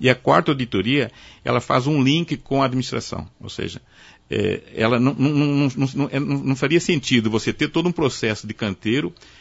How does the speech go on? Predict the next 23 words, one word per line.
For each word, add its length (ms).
pertinente 680
e 40
compatível 580
com 100
aquilo 220
que 80
são 140
os 80
requisitos 480
do 80
prêmio, 320
como 280
qualidade, 1160
segurança 440
dos 280
seus 160
trabalhadores, 840
responsabilidade 500
social, 720
meio 200
ambiente 720
e 80
sustentabilidade, 760